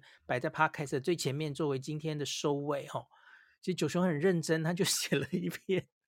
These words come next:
<laughs> 他写，“日本连锁店真的难吃吗？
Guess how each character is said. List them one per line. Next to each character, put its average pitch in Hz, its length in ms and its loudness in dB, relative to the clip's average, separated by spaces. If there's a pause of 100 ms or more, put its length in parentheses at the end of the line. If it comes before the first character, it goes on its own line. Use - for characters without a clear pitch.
(100)
<laughs> - 500 -18
他 208 80 -2
写 180 220 2 (240)
，“日 220 140 2
本 135 180 2
连 131 160 2
锁 127 220 -4
店 156 260 -2
真 196 200 -2
的 185 100 2
难 147 180 0
吃 175 220 -2
吗？ 165 300 0